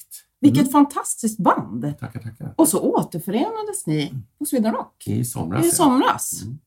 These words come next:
Speaker 1: Vad, vad är skillnaden med att lira ihop nu som <laughs> medelålders och,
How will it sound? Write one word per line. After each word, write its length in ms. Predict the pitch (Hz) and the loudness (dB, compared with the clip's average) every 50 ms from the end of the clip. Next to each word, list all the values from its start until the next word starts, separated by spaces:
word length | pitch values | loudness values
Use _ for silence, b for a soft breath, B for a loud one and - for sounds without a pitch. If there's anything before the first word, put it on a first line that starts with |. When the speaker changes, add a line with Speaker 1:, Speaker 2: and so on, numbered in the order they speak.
| _ _ _ _ _ _ _ _ | _ _ _ _ _ _ _ _
Speaker 1:
Vad, 180 | - 254 349 359 349 - - 208 233 247 - _ | 2 6 6 6 4 2 -4 -14 -14 -14 -14 _
vad 340 | 240 240 359 403 - - 226 | -2 2 4 4 4 4 4
är 460 | 226 233 226 220 - - - - - | 4 4 2 2 0 -4 -10 -18 -14
skillnaden 680 | - - 285 277 202 160 151 147 143 143 143 143 147 - | -2 2 4 4 6 6 4 4 4 4 2 2 0 0
med 120 | - 185 180 | 0 0 0
att 80 | 175 | 2
lira 300 | 208 202 196 180 170 165 | 2 2 2 4 2 2
ihop 240 | 170 160 156 156 156 | 0 0 -2 -2 0
nu 280 | 202 214 254 214 135 104 | 2 2 4 4 2 0
som 240 | - - 160 156 151 156 - | 0 0 0 0 -2 -2 -6
<laughs> 80 | - - | -10 -6
medelålders 880 | 175 180 185 165 147 147 143 151 170 185 233 285 285 - - - - - | -4 0 0 0 0 0 0 0 0 2 0 0 0 -2 -8 -12 -8 -4
och, 220 | - 170 180 196 | -4 -4 -2 -4